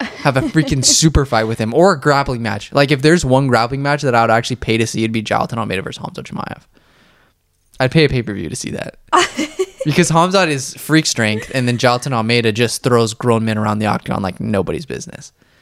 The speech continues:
Speaker 1: So.
Speaker 2: That's funny.
Speaker 1: This fight honestly should have been illegal. Like, I know Turk
Speaker 2: <laughs> Should have been illegal.
Speaker 1: Turkalj, Anton Turkalj was, like, eight and oh, but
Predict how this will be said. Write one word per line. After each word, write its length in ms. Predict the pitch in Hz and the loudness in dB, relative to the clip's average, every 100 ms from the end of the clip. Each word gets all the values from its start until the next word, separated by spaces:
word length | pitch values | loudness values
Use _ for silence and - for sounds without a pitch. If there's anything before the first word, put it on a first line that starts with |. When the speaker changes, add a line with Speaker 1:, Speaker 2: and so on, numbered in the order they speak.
| _ _ _ _ _ | _ _ _ _ _
Speaker 1:
So. 280 | - 53 - _ _ _ _ _ _ _ _ _ _ _ _ _ _ _ - | -12 -12 -14 _ _ _ _ _ _ _ _ _ _ _ _ _ _ _ -14
Speaker 2:
That's 280 | 240 - | -10 -10
funny. 400 | - - 160 202 214 _ | -12 -14 -10 -10 -12 _
Speaker 1:
This 260 | 170 175 - | 0 0 2
fight 180 | 254 277 | 2 4
honestly 340 | 165 165 143 | 2 2 -2
should 160 | 117 123 | -2 2
have 60 | |
been 80 | 117 107 | 2 2
illegal. 360 | 107 98 - | 0 -2 -2
Like, 160 | 120 127 | 2 2
I 40 | |
know 180 | 143 160 | 4 4
Turk 320 | 151 156 147 - | 2 0 0 -4
Speaker 2:
<laughs> 40 | |
Should 180 | 240 320 | -8 -2
have 320 | 415 453 453 | 4 2 2
been 220 | 403 381 - - | 0 0 0 -2
illegal. 460 | 262 240 294 254 | 2 4 4 4
Speaker 1:
Turkalj, 540 | 165 220 190 196 - 403 440 - - - | 4 4 2 0 -6 -10 -10 -12 -18 -10
Anton 380 | 147 151 165 165 | -2 -2 0 0
Turkalj 360 | 151 147 180 160 | 0 0 2 2
was, 120 | 135 | 2
like, 140 | 131 | 2
eight 220 | 104 127 135 | 2 0 0
and 80 | |
oh, 360 | 110 113 151 165 - | 0 0 -2 -8 -6
but 480 | 127 120 107 - | 0 2 2 -2